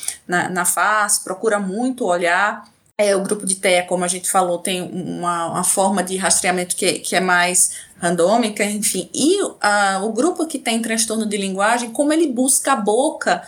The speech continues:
o olho realmente, ele faz essa triangulação do olho e da boca pra tentar entender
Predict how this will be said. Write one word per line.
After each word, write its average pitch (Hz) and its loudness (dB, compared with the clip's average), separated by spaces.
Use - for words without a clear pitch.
o 208 -2
olho 233 2
realmente, 202 -2
ele 175 -4
faz 185 0
essa 202 2
triangulação 175 0
do 175 -2
olho 190 2
e - -4
da 180 2
boca 190 -4
pra 240 0
tentar 262 2
entender 277 0